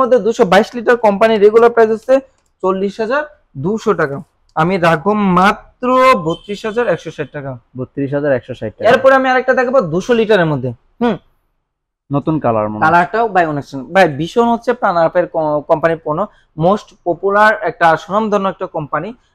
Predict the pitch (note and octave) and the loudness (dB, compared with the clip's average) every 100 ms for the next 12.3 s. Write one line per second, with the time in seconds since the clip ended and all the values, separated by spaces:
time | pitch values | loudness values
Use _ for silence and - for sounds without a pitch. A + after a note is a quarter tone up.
0 | - E3 D#3 E3 D#3+ G3 G#3+ G#3+ - D#3+ | -2 -2 0 -4 -6 -6 -4 -4 -2 -2
1 | C3+ G#3 A3+ - G3+ G3 F#3 F3+ G3+ F3+ | 0 -2 -2 -4 -8 -8 -8 -4 -4 -4
2 | F3+ F#3+ F#3+ G3 A#3+ A#3+ _ - F3+ F3+ | -6 -8 -10 -6 -6 -6 _ -10 -10 -10
3 | F#3 E3+ E3+ F3+ G3+ A3 G#3+ A3+ A#3 G3 | -8 -4 -2 0 0 0 -6 -4 -4 -6
4 | - E3 F3+ F3 G3+ F#3+ D3 D3+ F3+ G3 | -8 -8 -6 -4 -2 -2 -4 -6 -4 -4
5 | G3+ D3 D#3 F3 A#3 D4+ _ - F#3+ F3+ | -2 -2 -4 -4 -6 -8 _ -2 0 2
6 | A3 F#3+ E3 C#3 A#2+ - C4 - C#4+ A#4 | 0 -2 -4 -6 -8 -6 -4 -4 0 4
7 | B3 A#3 A#3 A#3+ B3 E3+ E3+ G#3 E3+ F3 | 4 2 -2 -4 -6 -8 -10 -12 -12 -2
8 | E3+ E3 E3 A3 F3 F3 G#3 G#3+ D#3 F#3+ | 0 0 -2 -4 0 0 0 -8 -10 -12
9 | F#3+ D#3+ D3 C#3 _ - C3+ F3+ F#3 G#3 | -8 -6 -6 -8 _ -12 -4 -2 2 4
10 | A3 A3+ G#3 G#3 G#3+ A#3 - F3 - G#3+ | 4 4 4 4 0 0 0 -2 -2 -6
11 | A3+ A3+ E3+ F#3 - F3 F3+ B3+ _ _ | -4 -4 -4 -8 -4 -4 -2 -4 _ _
12 | - D#3+ | -4 -2